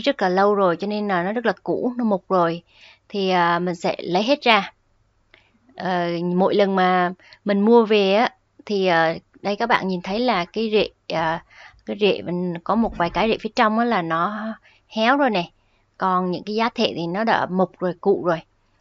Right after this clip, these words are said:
Và nếu mà để lâu quá thì sẽ có những cái, à, nấm mốc nó động lại bên trong. Thì bây giờ mình sẽ lôi hết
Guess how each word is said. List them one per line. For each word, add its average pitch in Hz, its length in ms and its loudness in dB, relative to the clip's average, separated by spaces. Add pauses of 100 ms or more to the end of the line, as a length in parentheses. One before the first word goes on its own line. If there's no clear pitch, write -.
(140)
Và 190 120 -4
nếu 202 180 0
mà 254 120 2
để 196 160 0
lâu 214 180 4
quá 214 540 0 (120)
thì 196 320 -2
sẽ 180 140 -2
có - 160 -2
những 233 340 -2
cái, 240 200 -2
à, 262 200 2
nấm 226 260 0
mốc 285 160 0 (540)
nó 240 640 0
động 190 220 0
lại 190 140 -4
bên 196 120 -6
trong. 208 340 2 (720)
Thì 202 120 -10
bây 202 160 -2
giờ 196 260 2 (560)
mình 196 240 -2
sẽ 208 640 -2 (220)
lôi 208 360 0
hết 226 220 -2